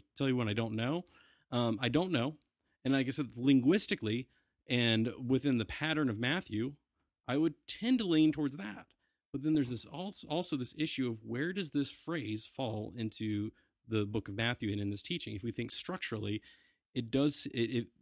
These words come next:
the word does seem to mention this idea of, "Okay, if I'm going to better explain things, then why in the world is he going to go into, i-, if he's finished with the law,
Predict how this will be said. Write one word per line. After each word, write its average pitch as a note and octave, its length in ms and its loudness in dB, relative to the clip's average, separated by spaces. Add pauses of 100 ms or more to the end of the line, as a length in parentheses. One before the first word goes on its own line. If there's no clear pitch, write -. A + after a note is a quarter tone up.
(120)
the A#2 180 -2
word C#3 360 2
does B2 220 -2
seem B2+ 180 -2
to A2 360 -2 (300)
mention A#2 500 -2
this G2+ 120 -4
idea A2 220 -2
of, G2+ 140 -12
"Okay, A#2 160 0
if A2 100 -2
I'm A#2 100 0
going A2+ 140 0
to G#2 120 -4
better A2+ 220 0
explain D3+ 400 -2
things, A2 320 -4 (400)
then B2+ 140 0
why D3 200 2
in F#3+ 60 4
the D#3+ 60 6
world D#3+ 280 4
is A#2+ 60 2
he A#2 60 0
going A2 180 -2
to A2 100 -2
go A2 220 0
into, G#2+ 640 -2 (180)
i-, C3+ 140 -4
if C3+ 120 4
he's C3+ 220 2
finished G#3+ 320 0
with - 60 -16
the C3+ 80 0
law, G#2 340 -2